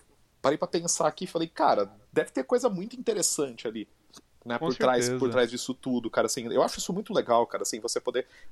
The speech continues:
Speaker 1: assim, a possibilidade de construir uma metanarrativa, né, se você pode
Speaker 2: É.
Speaker 1: jogar ali o jogo, e se você quiser se aprofundar nela e você tiver um, um apreço pelo jogo, você ter a oportunidade de fazer isso, cara. Então, puta, eu acho, eu
Speaker 2: E
Speaker 1: acho isso realmente, assim, muito legal, cara, esse des-, esse tipo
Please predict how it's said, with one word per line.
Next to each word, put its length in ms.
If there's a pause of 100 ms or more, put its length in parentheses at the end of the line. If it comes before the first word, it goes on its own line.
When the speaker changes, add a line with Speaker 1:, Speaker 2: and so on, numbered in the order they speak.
(220)
Speaker 1:
assim, 220
a 60
possibilidade 580
de 80
construir 640
uma 180
metanarrativa, 920
né, 240
se 140
você 100
pode 240
Speaker 2:
É. 80
Speaker 1:
jogar 300
ali 200
o 60
jogo, 400 (300)
e 60
se 80
você 180
quiser 220
se 80
aprofundar 640
nela 440
e 80
você 240
tiver 340
um, 180 (300)
um 140
apreço 420
pelo 220
jogo, 180
você 220
ter 120
a 40
oportunidade 580
de 60
fazer 260
isso, 240
cara. 160
Então, 260
puta, 240
eu 120
acho, 180
eu 120
Speaker 2:
E 20
Speaker 1:
acho 200
isso 140
realmente, 460
assim, 160
muito 440
legal, 360
cara, 180 (100)
esse 200
des-, 200
esse 180
tipo 340